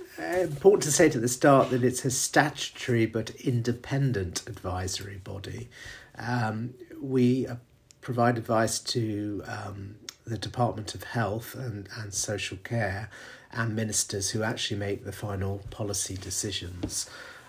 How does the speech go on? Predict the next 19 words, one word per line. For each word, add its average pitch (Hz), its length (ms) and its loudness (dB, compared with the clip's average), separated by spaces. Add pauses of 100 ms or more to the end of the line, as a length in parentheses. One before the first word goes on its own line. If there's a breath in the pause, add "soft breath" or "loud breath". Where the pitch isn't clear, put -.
Uh, 113 200 -4 (140)
um, 127 380 2 (160)
we 135 380 4 (500)
have 147 160 0
a 135 80 6
ri-, 135 500 8
wide 151 400 8
range 123 420 6
of 107 140 -2
representation 117 880 0
on 92 140 -6
the 95 80 -8
J 98 220 -8
C - 220 -8
V 101 140 -12
I. 101 160 -6
It's - 120 -8
a - 40 -14
committee 127 600 -2